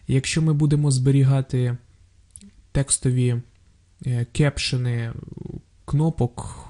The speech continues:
і таке інше, то, е, для, при зміні мови, тобто при локалізації,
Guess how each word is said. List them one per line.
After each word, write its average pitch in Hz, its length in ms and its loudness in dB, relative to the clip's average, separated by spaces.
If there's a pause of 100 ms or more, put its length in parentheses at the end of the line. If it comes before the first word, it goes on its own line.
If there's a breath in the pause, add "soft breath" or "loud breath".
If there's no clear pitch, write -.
(480 loud breath)
і 135 120 0
таке 139 280 0
інше, 170 440 0 (500 loud breath)
то, 131 360 0 (460 soft breath)
е, - 40 -6 (440)
для, 135 380 2 (120)
при 147 160 6
зміні 151 320 4
мови, 139 680 4
тобто 127 300 0
при 131 280 4
локалізації, 131 1040 4